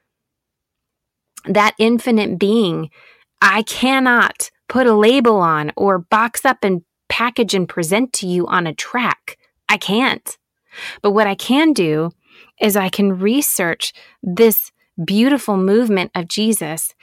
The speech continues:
and I can tell you that I get behind all of that. Everything that I just talked about to you is what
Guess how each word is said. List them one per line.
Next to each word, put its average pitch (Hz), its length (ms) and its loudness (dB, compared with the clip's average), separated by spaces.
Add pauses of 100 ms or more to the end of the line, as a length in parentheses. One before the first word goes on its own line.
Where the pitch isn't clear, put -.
(280)
and 202 140 2
I 190 140 2
can 196 240 -4
tell 262 300 0
you 170 380 0 (420)
that 208 100 2
I 233 120 2
get - 240 0
behind 208 380 0
all 254 260 4
of 160 160 -2
that. - 260 -6 (720)
Everything 262 420 2
that 196 120 2
I 208 120 0
just - 220 -6
talked 233 300 -4
about 180 260 -8
to - 160 -10
you 185 420 0
is 180 180 -6
what 190 560 -4